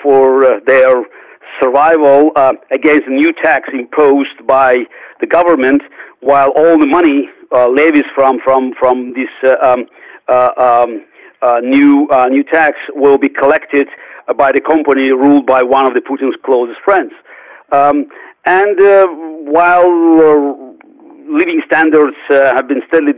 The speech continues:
deteriorating, uh, p-, propaganda machine becomes more and more aggressive, and, uh, we're now dealing with a country that, uh, lives under this, uh,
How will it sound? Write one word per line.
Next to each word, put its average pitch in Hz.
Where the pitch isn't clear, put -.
deteriorating, 151
uh, 139
p-, -
propaganda 156
machine 156
becomes 139
more 147
and 131
more 139
aggressive, 139
and, 139
uh, 143
we're 147
now 147
dealing 143
with 127
a 135
country 135
that, 135
uh, 135
lives 160
under 139
this, 127
uh, 135